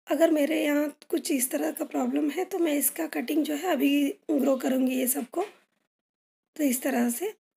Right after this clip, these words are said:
अभी कुछ मैं रहने दूँगी, और कुछ सूखता है तो साइड से और कुछ ग्रो हो रहा है उसमें।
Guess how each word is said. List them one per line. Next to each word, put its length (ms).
अभी 240
कुछ 280
मैं 180
रहने 280
दूँगी, 360
और 80
कुछ 180
सूखता 320
है 140
तो 140
साइड 260
से 140
और 200
कुछ 280
ग्रो 220
हो 160
रहा 140
है 140
उसमें। 300